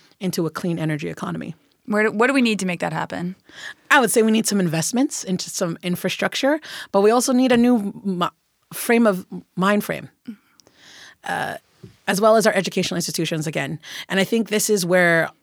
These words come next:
Speaker 1: also the support of the Puyallup tribe, I'm, I'm really glad they have a very, you know, seven generation concept of sustainability.
Speaker 2: Absolutely.
Speaker 1: In collaboration with our local governments.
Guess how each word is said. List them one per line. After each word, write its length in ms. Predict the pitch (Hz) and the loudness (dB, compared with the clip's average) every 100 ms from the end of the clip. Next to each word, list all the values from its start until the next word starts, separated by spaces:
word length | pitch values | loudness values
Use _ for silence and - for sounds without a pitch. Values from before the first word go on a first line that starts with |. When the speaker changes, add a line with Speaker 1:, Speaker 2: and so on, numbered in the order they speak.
| _ - | _ -2
Speaker 1:
also 500 | 190 - 190 180 160 | -2 0 0 0 -2
the 160 | 175 | -6
support 320 | - 160 185 | -6 -2 -2
of 60 | 180 | 0
the 60 | 165 | -2
Puyallup 360 | - 175 165 | -2 -2 -2
tribe, 400 | - 170 220 143 - | -2 0 0 -2 -6
I'm, 200 | 156 151 | -8 -6
I'm 160 | 160 156 | -6 -4
really 260 | 160 170 | -4 -4
glad 440 | 165 151 143 147 160 - - | -6 -6 -6 -6 -10 -20 -12
they 80 | 165 | -8
have 120 | 147 | -8
a 80 | 147 | -8
very, 720 | 143 147 151 156 151 123 - - | -6 -4 -4 -4 -6 -8 -14 -12
you 80 | 180 | -8
know, 80 | 165 | -4
seven 280 | - 175 160 | -2 -2 -2
generation 440 | 151 156 151 160 | -4 -4 -6 -8
concept 540 | - 156 160 165 - 175 | -8 -8 -8 -12 -14 -12
of 60 | |
sustainability. 800 | - 147 - - 80 76 - 160 _ _ 175 | -8 -6 -6 -8 -8 -8 -10 -16 _ _ -14
Speaker 2:
Absolutely. 540 | 160 - 180 165 170 _ _ _ _ _ _ _ _ _ _ _ _ - | -12 -12 -14 -14 -16 _ _ _ _ _ _ _ _ _ _ _ _ -8
Speaker 1:
In 100 | 180 | -4
collaboration 640 | 185 170 165 160 156 160 | 0 0 2 0 -2 -4
with 120 | 147 | -6
our 100 | 143 | -4
local 300 | 135 147 147 | -4 -4 -6
governments. 680 | 143 139 139 131 120 - | -6 -6 -6 -8 -10 -12